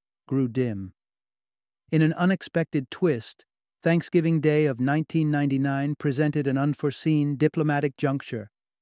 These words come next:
the case of Elian Gonzalez. The five-year-old Cuban boy, who survived a harrowing crossing only to lose his mother to the sea,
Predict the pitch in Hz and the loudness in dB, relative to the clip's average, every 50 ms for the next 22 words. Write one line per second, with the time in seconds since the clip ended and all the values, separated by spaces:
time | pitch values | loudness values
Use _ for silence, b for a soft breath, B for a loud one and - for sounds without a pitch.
0 | _ _ _ _ - 151 143 - - 165 170 165 - - 147 131 151 151 151 151 | _ _ _ _ -4 -4 -2 0 2 2 2 2 0 0 0 0 2 2 2 2
1 | 147 147 147 147 143 147 139 135 120 147 139 135 120 107 101 104 110 - - _ | 2 2 2 0 0 0 0 0 0 0 0 0 -2 -4 -6 -10 -14 -18 -20 _
2 | _ _ _ _ _ _ _ _ _ _ _ _ _ _ - 151 143 - - 175 | _ _ _ _ _ _ _ _ _ _ _ _ _ _ -2 -2 -2 0 2 2
3 | 165 170 175 165 175 170 170 165 160 156 - - - 180 180 160 151 143 135 120 | 4 4 4 4 4 4 4 4 4 2 0 -2 0 2 2 4 2 2 0 0
4 | 127 120 113 113 120 127 131 _ _ _ _ - 170 156 - - 160 139 165 165 | 0 -2 -2 -2 -4 -6 -8 _ _ _ _ -2 0 0 2 0 0 2 2 4
5 | 170 170 160 160 147 123 151 160 165 160 156 151 147 139 - 156 151 151 135 - | 4 2 2 0 0 0 2 2 2 2 2 0 0 -2 -2 -2 -2 -2 -2 -2
6 | 151 139 139 143 151 160 160 156 - 156 147 143 151 156 131 143 139 123 151 151 | -4 -2 0 2 2 2 2 0 0 0 0 2 2 2 2 0 -2 -2 0 0
7 | 147 151 139 - 147 131 135 123 - - 165 151 135 120 113 113 | 0 0 -2 -4 -4 -6 -6 -6 -4 -2 0 2 2 2 -2 -4